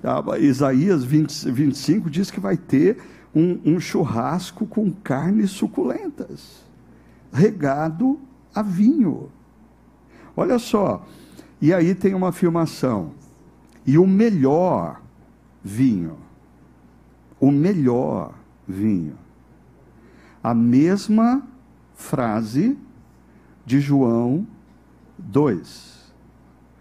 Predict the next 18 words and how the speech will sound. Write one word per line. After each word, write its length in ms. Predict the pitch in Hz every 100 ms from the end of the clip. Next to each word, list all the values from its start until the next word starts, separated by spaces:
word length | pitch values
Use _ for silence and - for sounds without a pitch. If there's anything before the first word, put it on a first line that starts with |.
| - - -
A 140 | 120
mesma 560 | 123 135 175 208 196 190
frase 580 | 185 170 156 165 160 156
se 160 | -
repete 880 | 151 156 147 139 135 139 - 175 202 - - - _ -
em 140 | 135
Apocalipse. 880 | 139 143 139 151 175 190 185 - 87 - _ - - -
Olha 240 | 127 147 175
só, 500 | - 202 202 - - - _ _ _ _ _ - -
"Neste 460 | 127 151 180 -
monte, 600 | 226 185 170 175 - 262 277 - - _ _ _ _ - - -
ah, 280 | 123 - -
ele 680 | 180 285 269 143 104 87 - - - _ _ _ -
destruirá 840 | 113 254 233 - 226 202 170 156
a 60 | 151
morte 600 | 131 123 208 262 262 226
para 180 | 226 226
sempre 680 | - - 233 226 - 104